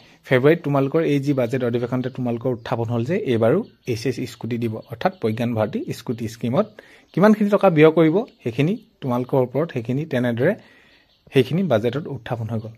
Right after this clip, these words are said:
এতিয়া প্ৰশ্নটো, প্ৰথম প্ৰশ্নটো তোমালোকৰ, আহ, খুৰধনিটো মৰিলে যে স্কুটি দিয়া হ'ব নে নহয়, স্কুটি দিব। বাৰু, যি কি নহওক, এতিয়া আহিছোঁ প্ৰসংগ, বুলেট দিয়া হ'ব নে নহয়, স্কুটি দিয়া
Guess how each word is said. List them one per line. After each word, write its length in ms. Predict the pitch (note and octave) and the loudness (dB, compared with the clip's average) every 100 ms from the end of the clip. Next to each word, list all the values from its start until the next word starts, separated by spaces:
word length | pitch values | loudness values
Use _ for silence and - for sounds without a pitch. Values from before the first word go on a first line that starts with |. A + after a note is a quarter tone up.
| - | -14
এতিয়া 200 | A2 A#2 | -6 -4
প্ৰশ্নটো, 360 | A#2 A2 C3+ D3 | -4 -4 -2 0
প্ৰথম 220 | C3 D3 | 2 2
প্ৰশ্নটো 340 | D3+ D3 D#3 D#3+ | 0 0 -4 -4
তোমালোকৰ, 440 | D#3+ D3 D3+ F3 G#3 - - - - | -2 0 2 0 -2 -10 -20 -18 -4
আহ, 340 | A#2+ B2+ B2+ - | 0 0 0 0
খুৰধনিটো 420 | D#3 D3 D#3 E3+ | 2 4 2 2
মৰিলে 340 | D#3 D3 F3 C#4 D3 | 2 4 2 0 0
যে 100 | C3 A#2+ | 2 2
স্কুটি 260 | - C3 | -2 -4
দিয়া 200 | C3 C#3 | 0 0
হ'ব 180 | C#3+ A2+ A2 | 2 2 2
নে 100 | A2 | 0
নহয়, 220 | G#2 A#2 A#2 | -6 -10 -16
স্কুটি 320 | - A2+ G#3 A#3+ _ | -16 -6 -6 -6 _
দিব। 180 | B2 A2 G2+ - - - - - - _ _ _ _ - | -2 0 -2 -6 -20 -20 -20 -20 -20 _ _ _ _ 6
বাৰু, 140 | F#3 | 8
যি 80 | A3+ A3+ | 8 8
কি 60 | |
নহওক, 220 | G#3+ B3 - _ - | 8 6 0 _ -6
এতিয়া 260 | D#3 G3+ G3 | 2 6 6
আহিছোঁ 320 | F#3+ A3 C4+ - | 4 0 -4 -4
প্ৰসংগ, 300 | D3+ E3+ E3 A3 A3 B2 | -2 0 2 0 -2 2
বুলেট 280 | D#3+ E3+ A#2+ | 6 8 8
দিয়া 140 | D3 B2 | 4 4
হ'ব 160 | A#2+ | 2
নে 120 | A#2 | -2
নহয়, 240 | A2+ G#2+ A#2 _ _ _ _ _ _ _ _ - _ D3 | -4 -6 -12 _ _ _ _ _ _ _ _ -20 _ -6
স্কুটি 260 | - F3 | 4 6
দিয়া 180 | F3 F3+ | 8 8